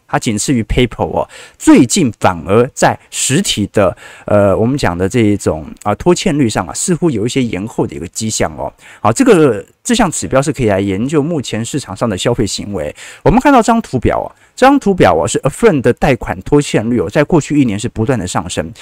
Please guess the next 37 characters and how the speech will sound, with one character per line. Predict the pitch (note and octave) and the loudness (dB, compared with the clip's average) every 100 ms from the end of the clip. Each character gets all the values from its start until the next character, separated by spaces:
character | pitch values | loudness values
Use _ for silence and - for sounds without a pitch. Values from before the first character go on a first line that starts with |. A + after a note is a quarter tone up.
| - | -6
目 | - C#4 | 2 4
前 | D#3 | 4
上 | E3+ G#3+ | 2 0
升 | F3+ F3 | 0 0
的 | |
水 | D3 F2 | 0 -2
平 | F2+ A2 | -2 -4
已 | G2 | -2
经 | A#2+ C#3 | -2 0
大 | C3+ | 0
过 | A2 B2 | 2 0
于 | G2+ | 0
过 | G#2+ A2 | 0 0
去 | - | 0
三 | A#2 - G#2 | -6 -4 -4
年， | G2+ F2 | -4 -6
一 | - E3+ | -4 -4
九 | - F#2 | -4 -4
年、 | F2+ G#2 | -6 -2
二 | D3 | 0
零 | A2+ A2 | 0 -2
年 | G2 | -4
和 | C3+ | -4
二 | A#2+ D3 | 0 0
一 | |
年 | C3+ G#2+ | 0 -4
水 | - | -8
平 | - D2 C2 | -8 -10 -8
哦。 | C2 - - - | -12 -14 -10 2
那 | A#3 | 4
二 | D4 | 6
零 | A#3 G#3+ | 4 4
年 | C#3+ D3 F3 - | 4 2 -2 -2
啊， | A#2+ | 2
其 | D3 | 4
实 | |
从 | E3+ D3+ E3 | 4 2 -2